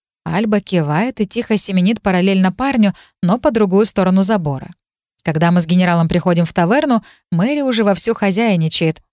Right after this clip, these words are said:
Солдаты уже закончили обедать, а Гор пьёт чай в углу с тыквенным пирогом. Уорта тут же окружает заботой Нортона, а я, пользуясь тем, что его отвлекли, скрываюсь на заднем дворе. Там же мне удаётся отсидеться до ухода генерала,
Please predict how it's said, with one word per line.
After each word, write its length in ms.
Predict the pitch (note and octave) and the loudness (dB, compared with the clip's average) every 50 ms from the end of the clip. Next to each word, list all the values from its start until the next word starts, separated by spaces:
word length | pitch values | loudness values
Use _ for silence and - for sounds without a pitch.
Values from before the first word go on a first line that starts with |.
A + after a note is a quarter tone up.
| _ _ _ _ | _ _ _ _
Солдаты 520 | - - - E3 D#3+ D#3+ F3 F#3 F#3 F#3 E3+ | -10 -4 -2 -2 0 0 0 0 0 0 0
уже 140 | E3 E3 | 0 0
закончили 540 | D#3+ D3+ E3 E3 - F#3+ G3 - - E3+ D#3+ | 0 0 0 0 2 0 0 0 0 0 0
обедать, 520 | D#3 D3+ C#3+ C#3 E3+ B3 C4 D4 D4 - - - _ _ _ _ | -2 -2 -2 -2 -2 0 0 0 -2 -4 -8 -12 _ _ _ _
а 120 | G3+ G3+ | -4 -2
Гор 240 | G3 G3 C4+ C#4 C4 | 0 0 -2 -2 -2
пьёт 300 | - A3 G#3+ A3 G#3 - | -4 -2 -2 -2 -2 -2
чай 280 | - - A3+ A#3+ C4 B3 | -4 -4 -2 -2 -2 0
в 100 | G#3 G#3 | 0 0
углу 280 | F#3+ F3 F3+ G3+ C#4 | 0 2 0 0 0
с 80 | - - | -2 -2
тыквенным 420 | - A3+ - A#3 A#3+ A3+ A3+ A3 | -4 -4 -2 0 2 2 2 2
пирогом. 520 | A3 B3 G#3 F3+ D#3+ C#3 C3+ C3 A#2 - - _ _ _ _ _ _ _ _ - | 2 2 0 0 0 -2 -6 -10 -10 -14 -18 _ _ _ _ _ _ _ _ -2
Уорта 380 | E3+ E3 F3+ F3+ - F#3 F3 | 0 2 2 2 2 0 -2
тут 240 | F3 - G#3 G#3 E3+ | 0 0 0 0 2
же 100 | D#3 F3 | 2 0
окружает 480 | E3+ E3 F3+ F3 E3 E3 F3 E3+ E3+ D#3 | 0 2 2 0 2 2 0 0 0 0
заботой 420 | F3+ F3 E3+ F3+ F#3 F3+ F3+ F3 | -2 0 0 0 0 2 0 2
Нортона, 520 | F3 F#3+ G#3 A#3 A3+ - G#3 F#3 F3+ E3 - - _ _ _ _ | 2 2 2 0 0 0 2 2 2 0 -4 -10 _ _ _ _
а 120 | - E3+ D3+ | -4 -4 -4
я, 280 | C#3 C#3 C#3+ F3+ A#3 | -4 -4 -6 -6 -6
пользуясь 560 | - - A3+ A3+ A3 G3+ F3+ G3 F3+ F3 - | -4 -2 0 0 0 2 2 2 0 0 -2
тем, 220 | - - A3+ A3 G#3 | -2 -2 0 0 0
что 160 | - - G3 | 0 0 0
его 220 | F3+ E3+ F3 G3+ | 0 2 2 2
отвлекли, 560 | G3 F#3+ - - F3 E3 E3 F3+ G#3+ D4+ D#4+ - - - _ _ | 2 0 0 -2 -2 -2 -2 -2 -2 -2 -2 -6 -14 -20 _ _
скрываюсь 640 | - - - C4 B3+ A3 A3 A#3 C4+ C#4 - - | -12 -8 -4 -2 -2 0 0 -2 -2 -4 -2 0
на 100 | G3+ F3+ | 0 0
заднем 380 | D#3+ F3+ F#3 F#3+ F#3+ G3 G3 F#3+ | 2 0 0 0 2 2 2 2
дворе. 400 | E3+ F3 F3+ D#3+ C#3+ B2 - - _ _ _ _ _ _ _ _ _ _ _ - | 2 2 0 0 0 -4 -10 -16 _ _ _ _ _ _ _ _ _ _ _ -2
Там 240 | E3+ E3 G3 A3+ | 0 2 2 2
же 120 | G#3+ G3+ F#3 | 2 2 2
мне 160 | F3 F3 F3 | 4 4 2
удаётся 480 | F3 D#3+ F3 F3 F3+ F#3+ F#3+ - G3 F3+ | 2 2 2 2 2 0 0 0 -2 -2
отсидеться 560 | E3+ - - G#3 G#3 F#3 F#3+ F3+ - - F3 | -2 -2 -4 -4 0 0 0 0 0 -4 -2
до 140 | D#3+ F3 F3 | 0 2 2
ухода 340 | F3 - - F#3 E3+ F3 | 0 2 0 0 0 0
генерала, 580 | F3 D#3 E3+ E3+ E3+ F3 G#3+ B3 C4 B3 A3 | 0 2 2 2 2 2 2 0 2 0 0